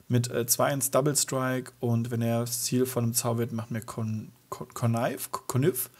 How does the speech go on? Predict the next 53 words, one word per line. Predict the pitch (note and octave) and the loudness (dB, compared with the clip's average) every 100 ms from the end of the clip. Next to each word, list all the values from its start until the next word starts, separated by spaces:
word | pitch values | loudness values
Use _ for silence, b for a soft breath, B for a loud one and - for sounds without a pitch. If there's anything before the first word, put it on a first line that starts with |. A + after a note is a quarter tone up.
| B B B - | B B B 2
äh, | B2+ | 4
wo | |
wir | C#3 | 4
eine | C#3 | 4
Karte | D#3+ E3+ | 4 4
ziehen, | - D3 | 4 2
eine | C#3 | 0
Karte | C#3+ C#3 | 0 0
abwerfen, | D3 D3+ C#3 | 0 0 0
also | A#2 A2 | -2 -2
eine | A2 | -2
Karte | A2+ | -2
cyclen. | A2+ C3+ C3+ C3 | 4 4 4 2
Wenn | A#2+ D3 | 4 4
wir | D3 | 2
eine | C3+ C3 | 2 0
Nicht-Land-Karte | E3 - D3 C3 C3 A#2+ | -2 0 0 2 -2 0
cyclen, | B2+ A#2 A#2+ | 2 2 0
kriegt | A#2+ A#2 | -6 -6
er | A2+ | -6
eine | |
plus | G#2+ - | -6 -8
eins | G#2+ | -10
plus | - | -2
eins | F3+ E3+ | 0 0
Marke, | D3+ C3 B2+ | 0 -2 -4
auch | A#2+ | -8
mit | B2 | 0
Double | C3 B2 | 4 4
Strike, | A#2+ - A2 - | 2 0 -2 -4
sehr | A#2 G#2+ A2 | -6 -2 0
nett. | A2+ D3+ - B B B B - | 2 2 2 B B B B 2
Dann | B2 C#3 C#3+ | 6 6 4
haben | C3+ | 0
wir | B2+ | 0
natürlich | A#2+ A#2 A2+ | 0 0 -2
den | - A2 | -2 2
Löwen, | C#3 F3 C#3+ C#3+ C3+ | 8 8 8 0 0
dann | A#2+ A2+ | 0 0
haben | A2+ G#2+ | -2 -2
wir | G#2+ G#2+ | -2 -4
noch | G#2 A2+ | -6 -4
einen | |
Shelter, | A2+ C3 A#2+ A#2+ G#2+ | 0 4 4 2 -2
weil's | G#2+ - - - | -2 -2 -4 -2
genau | A#2+ A#2 A2+ | 4 4 4
wie | |
das | A2+ G#2 | 2 -2
Spike | - A#2 A#2+ | 2 2 2
Hazard | A#2+ A2 G#2+ | 0 -4 -4
ein | A#2+ | 2
Land | C3 D#3 C3+ | 4 4 2
ist. | C3 B2 | -2 -2